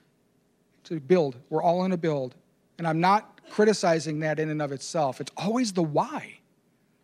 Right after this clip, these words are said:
Why? Are we seeking to insulate ourselves from the dangerous world out there?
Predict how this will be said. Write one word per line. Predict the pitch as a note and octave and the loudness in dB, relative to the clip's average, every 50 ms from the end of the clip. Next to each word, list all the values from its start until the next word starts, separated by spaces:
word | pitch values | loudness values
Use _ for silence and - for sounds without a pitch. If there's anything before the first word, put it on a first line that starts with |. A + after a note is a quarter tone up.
| _ _ _ _ _ - | _ _ _ _ _ -16
Why? | C#3 E3 A#3 B3 G#3+ - - - - _ _ _ _ _ _ _ _ _ _ _ _ _ _ _ _ _ _ _ _ _ _ _ _ _ _ _ _ _ _ _ _ _ _ _ _ _ _ - | -14 -12 -10 -10 -10 -10 -12 -16 -20 _ _ _ _ _ _ _ _ _ _ _ _ _ _ _ _ _ _ _ _ _ _ _ _ _ _ _ _ _ _ _ _ _ _ _ _ _ _ 2
Are | F#3+ | 4
we | G#3 A3 | 4 4
seeking | G3+ - - D4 D4+ C#4+ D#4 C#4+ | 4 4 2 2 2 4 6 6
to | B3 G#3 - A3+ | 6 6 6 6
insulate | B3 D#4 - - D#4 B3+ F#3+ E3+ D#3+ D#3 | 2 2 2 2 2 4 4 4 4 4
ourselves | D3 D3 C#3+ - - E3 D#3 D3+ D3+ D3+ D3 - | 2 0 -2 -4 -2 0 2 2 2 0 -2 -2
from | - - G3 F#3+ F#3 F3+ | -2 0 2 2 2 2
the | F3 D#3 - - - _ - D#3 | 0 -2 -4 -8 -16 _ -2 4
dangerous | C3+ G#3+ A3+ C4+ D4+ D4 A3+ B3 B3 B3 A#3 - - | 6 8 8 8 6 4 4 6 6 6 6 4 4
world | F#3+ F#3 A3+ C4 E4 F#4+ E4 F3+ | 4 6 8 8 8 6 6 4
out | D#3 C3 B2+ - - | 4 2 0 -4 -6
there? | - B2+ A#2 G2 F#2 F2 | -8 -8 -6 -8 -12 -16